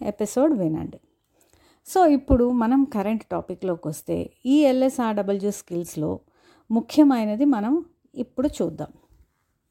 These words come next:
So, ఈ ఎల్ఎస్ఆర్డబ్ల్యూ స్కిల్స్‌లో general-గా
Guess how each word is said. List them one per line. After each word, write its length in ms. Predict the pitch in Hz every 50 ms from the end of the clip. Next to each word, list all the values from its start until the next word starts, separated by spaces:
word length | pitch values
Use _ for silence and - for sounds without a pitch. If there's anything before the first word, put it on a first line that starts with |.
| _ _ _ _ _ _ _ _ _ _ _ _ _ _ _ _ _ - - - - - - _ _ - - -
So, 360 | 359 359 311 294 311 311 285 - - - _ -
ఈ 100 | 254 269
ఎల్ఎస్ఆర్డబ్ల్యూ 1040 | 277 285 262 226 220 240 254 269 277 262 277 262 254 240 240 226 240 240 240 226 247 233
స్కిల్స్‌లో 760 | 240 - - 196 190 202 202 - 202 180 170 175 175 - - - - 196
general-గా 800 | 190 180 214 226 247 269 302 320 294 269 226 220 220 226 226 226